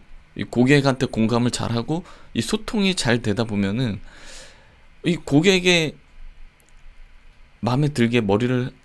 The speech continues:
할 수밖에 없죠. 어, 그리고 이제 그게 계속해서 반복이 되다 보면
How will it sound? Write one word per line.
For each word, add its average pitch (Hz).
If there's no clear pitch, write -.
할 -
수밖에 196
없죠. 104
어, -
그리고 127
이제 113
그게 123
계속해서 135
반복이 113
되다 107
보면 113